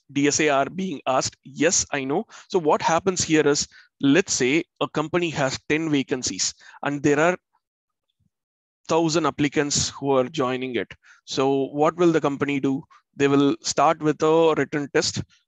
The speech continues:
So, uh, uh, start with a screening, nine hundred people selected. Then they will give a small ma-, M C Q test, Inky Pinky Ponky test.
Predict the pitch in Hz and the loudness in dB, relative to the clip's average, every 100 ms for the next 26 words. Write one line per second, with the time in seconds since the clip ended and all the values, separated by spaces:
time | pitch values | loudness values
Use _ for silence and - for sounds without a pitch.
0 | _ - 131 131 127 127 127 - 139 131 | _ -4 0 0 0 0 0 -2 -4 0
1 | 156 165 170 147 - 143 143 156 139 139 | 0 2 2 0 0 0 -2 -4 -4 -2
2 | 143 151 160 - 135 151 143 127 - 151 | -2 0 0 0 0 0 2 -2 -2 -6
3 | - - - 147 156 151 143 139 151 151 | -6 -20 -6 0 2 2 2 2 0 2
4 | 165 151 131 - 139 143 156 139 135 - | 4 2 0 -4 -2 2 2 2 -2 -4
5 | 123 139 151 - 151 - 147 - 135 - | -6 -4 -2 -4 -4 -2 -2 0 -2 -2
6 | - 147 151 151 135 135 139 123 131 139 | -6 -4 -4 -4 -6 -4 -4 -2 -2 -2
7 | 147 | -4